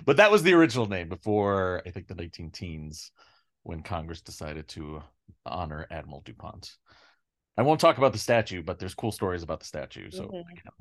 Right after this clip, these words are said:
Speaker 1: come
Speaker 2: That
Speaker 1: on
Speaker 2: could
Speaker 1: the
Speaker 2: be another mini episode.
Speaker 1: Yeah,
Speaker 2: Just
Speaker 1: that, actually, that could be
Speaker 2: Yeah.
Speaker 1: another.
Speaker 2: Add it to the list.
Speaker 1: Add it to the list. All right. So where was I? We, we have the picture. We have the
Speaker 2: Millionaire
Speaker 1: Nouveau
Speaker 2: Row.
Speaker 1: Riche. That is very important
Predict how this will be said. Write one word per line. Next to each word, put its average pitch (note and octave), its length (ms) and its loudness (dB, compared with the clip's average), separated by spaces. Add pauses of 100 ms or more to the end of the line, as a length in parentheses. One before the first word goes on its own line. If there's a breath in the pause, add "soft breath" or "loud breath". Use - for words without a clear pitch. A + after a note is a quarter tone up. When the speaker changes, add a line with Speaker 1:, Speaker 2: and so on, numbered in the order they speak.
(160)
Speaker 1:
come G#3 100 -4
Speaker 2:
That A3 80 2
Speaker 1:
on A3+ 60 0
Speaker 2:
could - 100 -10
Speaker 1:
the - 40 -10
Speaker 2:
be G#3+ 120 -6
another E3+ 200 -4
mini E3 200 -4
episode. D#3 440 -6 (140)
Speaker 1:
Yeah, E3+ 80 -4
Speaker 2:
Just F2+ 120 0
Speaker 1:
that, G#2 140 0
actually, F4 280 0
that F2+ 160 0
could A2+ 180 -6
be F#2+ 220 -12 (300)
Speaker 2:
Yeah. - 80 -8
Speaker 1:
another. D2+ 260 -10 (320)
Speaker 2:
Add B3+ 160 2
it C4+ 120 0
to B3 120 -2
the G#3+ 120 4
list. F3 220 0 (360)
Speaker 1:
Add C#3 120 6
it C#3 100 4
to - 60 -6
the F2 80 -4
list. C2+ 280 -10
All - 80 -8
right. - 120 -8 (520 soft breath)
So F3+ 160 6
where A3+ 120 12
was E3 180 10
I? G2+ 120 6
We, A#2+ 180 4
we C#3 120 2
have F#3+ 160 8
the G3 80 2
picture. A#2+ 460 2
We B2 120 2
have C3+ 160 4
the C3+ 80 2
Speaker 2:
Millionaire D#3+ 360 4
Speaker 1:
Nouveau D3 120 -2
Speaker 2:
Row. F3+ 240 -2
Speaker 1:
Riche. - 140 -12 (680)
That B2 140 0
is A#2 100 -6
very C#3 280 4
important A2 520 0